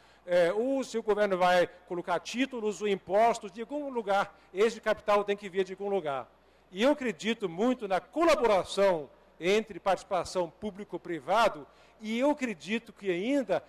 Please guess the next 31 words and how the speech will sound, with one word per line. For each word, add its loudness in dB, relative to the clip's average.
a -12
iniciativa -4
privada 0
tem -4
muito -4
a 0
contribuir 0
dentro 0
dessa 0
política -8
pública. -6
Não -2
são 2
várias 2
sociedades, -10
é 0
uma 4
sociedade 0
só. -4
Eu 2
quero 0
dar 2
alguns -2
exemplos. -2
É, 2
re-, -4
eu 0
assisti, -2
inclusive, -6
é, -2
nós 2